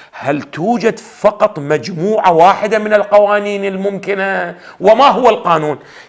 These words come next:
يقول لقد طرحت تلك الأسئلة المهمة بطرق مختلفة من قبل العلماء والفلاسفة، وتم تقديم إجابات تقليدية عن السؤال الأول،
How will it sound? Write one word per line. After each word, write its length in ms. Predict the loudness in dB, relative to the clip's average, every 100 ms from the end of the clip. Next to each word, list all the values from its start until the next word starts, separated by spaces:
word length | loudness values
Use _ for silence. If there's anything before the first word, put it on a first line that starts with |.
| -4
يقول 360 | 0 0 0
لقد 280 | 0 -2 -4
طرحت 380 | 0 0 -2 -10 -4
تلك 280 | -4 -2 -4
الأسئلة 440 | -2 -6 -6 -4
المهمة 480 | -4 -4 -6 -2 -2
بطرق 420 | -2 0 -2 0
مختلفة 560 | -2 -4 -4 -2 -2 -2
من 140 | -4
قبل 300 | -2 -2 0
العلماء 540 | -2 0 2 2 0 0 -16 _ _ 0
والفلاسفة، 720 | 0 2 2 2 0 -10 -14 -18 _ _ _
وتم 420 | -4 0 0 2 -2
تقديم 460 | -2 -4 -4 -2
إجابات 560 | -2 2 4 4 2 2
تقليدية 520 | -2 0 -2 0 0
عن 180 | 2 0
السؤال 500 | 0 2 4 6 4
الأول، 840 | 4 4 4 6 6 6 6 4